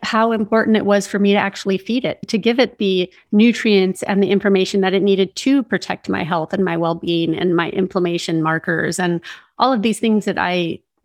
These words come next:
didn't contemplate until suddenly I was like, "Whoa, what did I,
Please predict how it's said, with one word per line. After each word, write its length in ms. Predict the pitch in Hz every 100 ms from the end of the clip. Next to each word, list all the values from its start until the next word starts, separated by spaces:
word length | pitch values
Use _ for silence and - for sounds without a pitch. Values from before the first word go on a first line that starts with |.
| - - 202
didn't 240 | 202 180 160
contemplate 580 | - 160 165 170 151 -
until 400 | 196 - - 156
suddenly 400 | - 160 160 180
I 80 |
was 220 | 180 170 165
like, 180 | -
"Whoa, 240 | - 156 143
what 160 | 160
did 140 | 160 -
I, 240 | 175 -